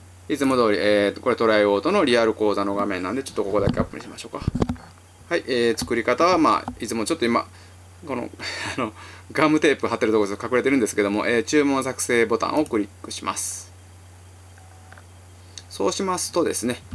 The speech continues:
えー、通貨ペアが選べるので、えー、ユーロ円を選択いたします。はい、そして右の方にこちら売買方針ですね。またレンジですので、レンジを選びます。はい、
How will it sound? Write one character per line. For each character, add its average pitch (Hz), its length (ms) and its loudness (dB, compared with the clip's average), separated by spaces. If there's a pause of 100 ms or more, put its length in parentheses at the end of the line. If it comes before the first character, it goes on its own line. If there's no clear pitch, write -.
え 135 160 -4
ー、 - 20 -8
通 143 200 0
貨 147 120 2
ペ 156 140 2
ア 110 80 4
が 98 120 2
選 98 140 2
べ 101 100 2
る 95 80 -2
の 98 120 -4
で、 120 180 2 (520)
え 104 800 0
ー、 - 40 -8
ユ 107 280 0
ー 104 40 0
ロ 101 160 2
円 98 300 -2
を 185 140 0 (600)
選 98 220 -6
択 92 280 -6
い - 60 -8
た - 140 -10
し - 200 -8
ま - 140 -6
す。 - 420 -8 (920)
は 156 60 -4
い、 151 60 -4
そ 180 120 -2
し 160 80 -2
て 160 80 2
右 156 180 6
の 151 80 4
方 139 120 4
に 95 100 0
こ 101 80 -8
ち - 80 -4
ら 92 80 -2
売 110 180 4
買 107 140 2
方 107 160 0
針 71 180 -6
で - 60 -12
す - 80 -4
ね。 151 100 2
ま 160 100 2
た - 80 0
レ 113 160 4
ン 110 40 0
ジ 98 80 -4
で 87 60 -10
す 156 120 0
の 147 80 2
で、 110 80 2
レ 104 80 2
ン 101 100 0
ジ 101 160 -2
を 135 80 4
選 95 260 -2
び 92 120 -8
ま 101 160 0
す。 - 500 -6 (2000)
は 147 80 -2
い、 - 80 -2